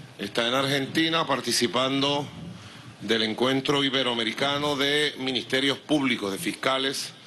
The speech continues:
de toda Iberoamérica. Compañero Diosdado Cabello Rondón, mi saludo. Camarada, ministro de Defensa,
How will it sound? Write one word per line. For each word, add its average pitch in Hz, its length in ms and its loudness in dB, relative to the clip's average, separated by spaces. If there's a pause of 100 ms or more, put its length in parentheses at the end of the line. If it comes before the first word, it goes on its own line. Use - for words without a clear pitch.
(420)
de 131 280 4
toda 139 560 0
Iberoamérica. 113 760 2
Compañero 110 560 2
Diosdado 131 640 0
Cabello 127 360 2
Rondón, 123 540 0 (800)
mi 110 240 2
saludo. 117 580 2 (1300)
Camarada, 101 640 2 (440)
ministro 113 580 2
de 120 60 2
Defensa, 147 640 2